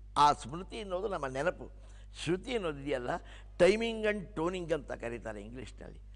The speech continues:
ಒಬ್ಬ ಕಲಾವಿದನಿಗೆ ಆ ಟೈಮಿಂಗ್, ಟೋನಿಂಗ್ ಪ್ರಜ್ಞೆ ಇರಬೇಕು. ಆ ರಾಗ ಲಯ,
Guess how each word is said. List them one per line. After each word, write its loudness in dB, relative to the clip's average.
ಒಬ್ಬ 0
ಕಲಾವಿದನಿಗೆ 8
ಆ 0
ಟೈಮಿಂಗ್, 2
ಟೋನಿಂಗ್ -6
ಪ್ರಜ್ಞೆ -8
ಇರಬೇಕು. -8
ಆ 4
ರಾಗ 8
ಲಯ, 4